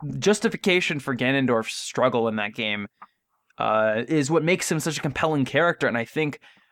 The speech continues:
when you're able to make your villain interesting, y-, you make your, your story as a whole better. So why not make Link a rational villain?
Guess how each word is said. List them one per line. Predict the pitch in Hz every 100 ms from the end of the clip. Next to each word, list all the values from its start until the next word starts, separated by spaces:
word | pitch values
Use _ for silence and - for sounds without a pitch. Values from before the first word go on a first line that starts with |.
| _
when | - 139
you're | 123 117 -
able | 156 175 165
to | -
make | 131 113
your | 113
villain | 110 110 110
interesting, | 110 113 - 110 110
y-, | 110 - 110 -
you | 120 113 113 110 110 110 -
make | 110 135 143
your, | 139 123 113
your | 123 120 110 104 - _
story | - - 175 165 180 107
as | 113
a |
whole | 107 - 233
better. | - 131 156 101 - _ _ _
So | - 139
why | 131 123 165
not | 151 135 147 117
make | 117 131 -
Link | 120 123 123 110 - _ _ _ -
a | 127
rational | 110 117 123 - 135 117
villain? | 120 113 67